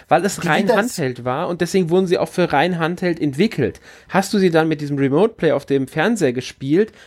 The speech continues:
Speaker 1: sahen sie nicht so gut aus. Die Switch macht das alles jetzt geschlossen in einem System und das ist der
Speaker 2: Ja.
Speaker 1: Vorteil.
Speaker 2: Und die Vita ist auch gefloppt. Das
Speaker 1: Ja, natürlich.
Speaker 2: war aber, das war aber ein großer Marketing, Marketingproblem, gleich wie bei der Wii U, auch warum die Konsolen in den Arsch gegangen ist. Jetzt nicht zwangsweise, weil die Vita eine schlechte Konsolen ist.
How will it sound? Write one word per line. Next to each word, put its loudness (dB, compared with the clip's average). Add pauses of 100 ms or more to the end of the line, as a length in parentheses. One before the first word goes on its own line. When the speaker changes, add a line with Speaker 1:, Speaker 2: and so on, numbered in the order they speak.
Speaker 1:
sahen 0
sie -2
nicht -4
so -8
gut -8
aus. -8
Die -4
Switch -4
macht -4
das -6
alles 0
jetzt -2 (500)
geschlossen 2
in -2
einem 0
System -6
und -14
das -2
ist -2
der 0
Speaker 2:
Ja. -8
Speaker 1:
Vorteil. -10 (680)
Speaker 2:
Und -4
die -2
Vita 2
ist 0
auch -2
gefloppt. -6
Das -8
Speaker 1:
Ja, 4
natürlich. 2
Speaker 2:
war 2
aber, 0 (140)
das -6
war 4
aber 2
ein -2
großer -2
Marketing, 0
Marketingproblem, 0
gleich 0
wie -4
bei 0
der 0
Wii 0
U, 0
auch -2
warum 0
die -8
Konsolen -4
in -6
den -8
Arsch -4
gegangen -6
ist. -8
Jetzt 0
nicht -4
zwangsweise, 0
weil -2
die -8
Vita 0
eine 2
schlechte -4
Konsolen -12
ist. -18